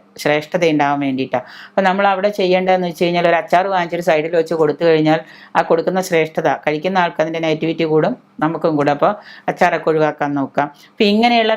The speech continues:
കാര്യങ്ങൾ ഉള്ളതുകൊണ്ട് വ്യാഴത്തെ പ്രീതിപ്പെടുത്തുന്നതായ കർമ്മങ്ങൾ രേവതി നക്ഷത്രക്കാർ ചെയ്യുക. പിന്നെ നേരത്തെ പറഞ്ഞ പോലെ ബുധനും രേവതിയും ചേർന്ന് വരുന്ന ദിവസം ബുധനാഴ്ച ദിവസമാണ്, അന്ന് രേവതി നക്ഷത്രം വന്നു എന്ന് വിചാരിക്കുക, നിർബന്ധമായിട്ട് അന്ന് നിങ്ങൾ ക്ഷേത്രത്തിൽ പോയിരിക്കണം. എന്തെങ്കിലുമൊക്കെ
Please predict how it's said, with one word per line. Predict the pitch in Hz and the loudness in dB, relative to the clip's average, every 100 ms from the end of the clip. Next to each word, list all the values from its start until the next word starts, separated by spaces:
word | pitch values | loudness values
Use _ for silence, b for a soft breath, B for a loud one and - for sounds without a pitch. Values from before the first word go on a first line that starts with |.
| 208 | 0
കാര്യങ്ങൾ | 180 175 185 185 175 | -2 -2 -4 0 0
ഉള്ളതുകൊണ്ട് | 160 170 160 156 156 | 0 0 0 0 0
വ്യാഴത്തെ | 160 180 196 185 | 0 -2 -4 -2
പ്രീതിപ്പെടുത്തുന്നതായ | 165 165 165 160 151 151 151 151 | -2 -2 -2 -4 -2 -2 -2 -4
കർമ്മങ്ങൾ | 143 151 151 151 151 - | -4 -4 -2 0 -2 -2
രേവതി | 143 139 143 | -2 0 0
നക്ഷത്രക്കാർ | 139 - - 131 139 131 135 | -2 -4 -6 -2 -2 -4 -4
ചെയ്യുക. | 131 135 143 - B B B - | -2 0 0 -2 B B B -2
പിന്നെ | 175 170 | 0 2
നേരത്തെ | 165 160 165 160 | 0 0 -2 0
പറഞ്ഞ | 160 156 | -2 -2
പോലെ | 156 156 156 | 0 0 0
ബുധനും | 165 160 170 170 170 156 | -2 0 0 0 0 2
രേവതിയും | 151 156 175 175 165 151 | 2 0 -2 -2 -2 0
ചേർന്ന് | 143 156 151 | 0 -2 -2
വരുന്ന | 147 151 143 | 0 0 0
ദിവസം | 143 - 143 143 | -2 0 -2 -2
ബുധനാഴ്ച | 143 151 151 151 147 | -2 0 0 0 -2
ദിവസമാണ്, | 143 143 143 143 143 B B B 156 | -2 0 -2 0 -4 B B B 0
അന്ന് | 156 151 | 2 2
രേവതി | 143 143 160 160 | 2 2 -2 0
നക്ഷത്രം | 147 165 - 147 147 | -2 -2 -2 0 2
വന്നു | 143 156 147 | 2 2 2
എന്ന് | 143 | 2
വിചാരിക്കുക, | 143 139 135 139 139 147 | 0 0 0 -2 -2 -4
നിർബന്ധമായിട്ട് | 147 185 185 160 151 143 139 | 0 0 2 0 0 0 -2
അന്ന് | 143 | 0
നിങ്ങൾ | 139 143 135 | 2 0 0
ക്ഷേത്രത്തിൽ | 131 - 143 151 143 | -4 -4 -6 -4 0
പോയിരിക്കണം. | 135 139 139 131 135 - B B 156 | 0 0 -2 -4 -4 -8 B B -2
എന്തെങ്കിലുമൊക്കെ | 156 156 147 139 | 0 0 0 0